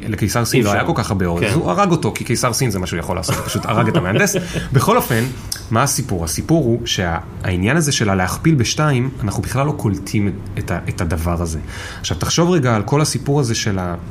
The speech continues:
Speaker 1: המצלמות הדיגיטליות.
Speaker 2: כן.
Speaker 1: תחשוב על הפיקסלים ב-,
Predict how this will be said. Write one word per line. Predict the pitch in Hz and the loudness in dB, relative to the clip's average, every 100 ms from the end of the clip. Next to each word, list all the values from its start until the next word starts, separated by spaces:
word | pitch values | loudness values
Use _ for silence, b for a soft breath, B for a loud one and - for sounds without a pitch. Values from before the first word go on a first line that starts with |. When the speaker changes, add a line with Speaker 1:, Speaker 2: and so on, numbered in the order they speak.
| - - - - - - - | -12 -10 -10 -10 -10 -6 -2
Speaker 1:
המצלמות | 98 - 98 107 | -2 0 0 0
הדיגיטליות. | 110 95 87 85 82 76 - - | 0 0 -2 -2 -2 -2 -6 -8
Speaker 2:
כן. | - 92 87 | -6 -6 -4
Speaker 1:
תחשוב | - - 156 | -2 2 4
על | 156 | 4
הפיקסלים | 120 - 135 - 165 156 175 170 175 - 98 | 2 0 0 0 4 4 4 2 -2 -6 0
ב-, | 98 92 92 | 2 2 2